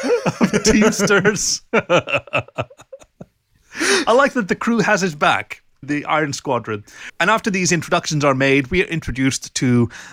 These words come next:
the fancy boy. His hair is so glorious. I just expected him to just, like, ask for berries and cream. Uh, <laughs> Mart, Mart Matin, the heroic kid.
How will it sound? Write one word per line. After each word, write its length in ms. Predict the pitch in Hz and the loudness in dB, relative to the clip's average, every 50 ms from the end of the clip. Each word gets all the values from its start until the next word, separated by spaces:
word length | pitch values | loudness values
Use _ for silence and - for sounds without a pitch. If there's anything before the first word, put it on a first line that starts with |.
| - - | -8 -2
the 200 | 139 202 226 214 | 2 2 2 2
fancy 560 | - - - 196 185 190 185 - - 180 156 | 0 -2 -2 0 0 0 0 -2 -2 0 0
boy. 600 | 131 120 139 127 127 127 127 127 123 127 127 120 - - - - - - - - | 0 2 2 4 4 6 6 4 4 2 2 -2 -6 -16 -20 -20 -20 -20 -6 0
His 220 | 269 294 277 - | 2 4 4 4
hair 400 | - 180 196 208 196 185 185 185 | 4 4 4 4 4 4 4 2
is 240 | - 202 214 233 - | 2 0 0 0 0
so 760 | - - - - - 202 196 208 220 220 226 226 226 185 156 _ - | 0 0 0 0 2 2 4 6 6 6 4 2 0 -2 -4 _ -6
glorious. 800 | - 151 151 147 151 147 143 160 175 135 131 131 135 139 - - - | -2 0 2 4 4 4 4 2 2 2 2 2 0 0 -2 -2 -2
I 80 | 165 180 | 0 0
just 180 | 214 220 - | 0 0 -2
expected 520 | 220 185 - - - - 196 196 - 214 196 | -2 -2 -2 -4 -2 -2 -2 0 0 0 0
him 100 | 180 156 | 0 -2
to 60 | - | -2
just, 140 | - 147 - | -6 -2 0
like, 140 | 190 160 - - | -2 -2 0 2
ask 240 | 165 175 175 - - | 2 2 2 2 -2
for 100 | - 165 | -2 -2
berries 500 | 131 117 190 202 214 202 196 185 - - | 0 2 4 4 4 4 4 2 2 0
and 140 | 214 202 - | -2 -4 -4
cream. 680 | - - 175 165 170 190 180 180 170 170 185 196 185 175 - - - - - - - - - - - | -4 -2 0 2 2 4 4 2 2 2 0 0 -2 -4 -6 -10 -12 -12 -10 -10 -10 -12 -12 -4 2
Uh, 300 | 147 147 156 147 113 - - - - - - - - - - - - - - - - - - - - - - - 196 - - - 220 - - - 220 - - - | 4 4 6 6 4 2 0 -2 -10 -16 -20 -20 -20 -20 -18 -18 -18 -18 -16 -16 -16 -14 -14 -16 -18 -16 -12 -12 -10 -10 -8 -10 -10 -8 -6 -4 -4 -4 -2 -2
<laughs> 80 | 220 147 | 0 2
Mart, 380 | 147 170 196 202 - - - - 208 - - - - - | 2 4 2 2 0 -2 -6 -6 -6 -10 -10 -14 -16 -10
Mart 480 | - 160 160 165 180 208 202 208 - - | -6 -2 0 2 2 2 2 0 -2 -2
Matin, 640 | 151 147 151 147 - - 143 127 120 127 127 123 _ _ _ _ _ _ _ _ _ _ | 0 2 2 2 2 2 2 2 2 0 -4 -6 _ _ _ _ _ _ _ _ _ _
the 160 | - 135 139 123 | -6 -2 0 2
heroic 440 | 135 143 139 160 175 175 156 - - | 2 4 4 4 2 2 0 -2 -2
kid. 200 | - 147 147 143 | 0 0 0 0